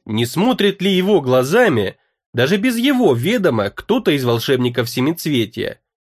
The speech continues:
Император оставил в роскошном шатре все фамильные доспехи, включая меч.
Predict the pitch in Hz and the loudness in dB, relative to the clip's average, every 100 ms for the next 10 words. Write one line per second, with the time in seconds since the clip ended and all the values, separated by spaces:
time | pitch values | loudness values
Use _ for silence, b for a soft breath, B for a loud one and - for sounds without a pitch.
0 | _ _ _ - 110 107 143 247 - 254 | _ _ _ -6 -4 2 4 4 4 2
1 | 233 - 240 208 175 180 175 202 175 139 | 2 2 2 4 4 2 0 0 0 0
2 | 120 - 135 208 247 196 - 214 - 170 | -2 0 -2 0 -2 -2 -2 -2 2 2
3 | 175 156 156 147 156 - - 127 101 98 | 2 2 0 0 0 -2 -4 -4 -4 -6
4 | 98 - - 131 143 127 123 170 120 92 | -8 -10 -4 -4 0 0 2 2 0 -2
5 | - | -8